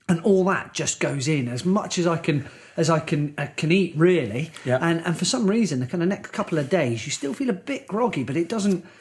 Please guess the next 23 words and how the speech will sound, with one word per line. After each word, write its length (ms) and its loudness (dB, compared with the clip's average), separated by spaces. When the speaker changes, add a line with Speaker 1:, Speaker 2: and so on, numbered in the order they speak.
Speaker 1:
it 100 -2
doesn't 220 2
then 160 4
drop 300 2
from 180 -2
kind 240 0
of 100 -2
nasal 420 2
down 220 0
onto 280 -2
your 100 -4
chest. 600 -2
It 100 -8
just 220 -2
kind 120 0
of 80 -2
sits 340 -2
there 100 0
for 100 -6
a 40 -4
bit 200 -4
and 140 -4
then 240 0